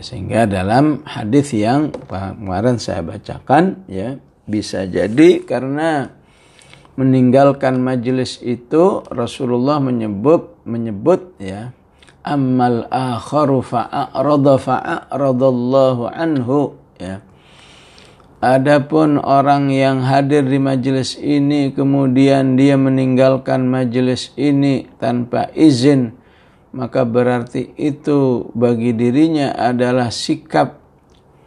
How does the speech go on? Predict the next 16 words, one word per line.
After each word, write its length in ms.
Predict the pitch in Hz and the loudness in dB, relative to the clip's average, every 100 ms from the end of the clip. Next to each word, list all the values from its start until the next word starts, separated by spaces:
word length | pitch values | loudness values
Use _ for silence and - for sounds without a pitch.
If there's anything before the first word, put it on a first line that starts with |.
| _ _ _ | _ _ _
enggan 500 | 190 175 160 175 151 | 2 4 6 4 2
terhadap 640 | 135 127 117 135 127 123 - | -4 -6 -4 -4 -4 -6 -6
hidayah 720 | 120 127 151 175 170 143 - | -6 -2 0 0 0 -4 -6
Allah 480 | 139 143 143 135 - _ _ _ | -4 -2 -2 -4 -6 _ _ _
Subhanahu 1200 | - - 170 139 123 - 143 135 123 113 131 143 | -16 -2 0 2 0 -2 -4 -2 -2 -2 0 2
wa 60 | 120 | 0
Ta'ala, 960 | - 110 98 104 101 104 139 175 220 247 - _ _ - _ | -4 -6 -6 -8 -6 0 4 4 4 -2 -14 _ _ -20 _
maka 560 | 104 104 - 131 131 - - | -12 -12 -4 -2 -2 -4 -4
Allah 480 | 123 117 113 104 - | -2 -2 -4 -6 -10
pun 320 | - 165 143 107 | -2 0 0 -2
juga 480 | 110 101 120 - - | -4 -4 -6 -6 -4
enggan 440 | 165 147 143 143 123 | 2 4 6 4 2
memberi 400 | 113 107 104 110 | -2 -4 -4 -4
hidayah 720 | 98 101 101 98 104 104 - | -6 -6 -6 -4 -6 -8 -10
orang 400 | 107 101 107 101 | -12 -8 -8 -8
yang 200 | 95 98 | -8 -10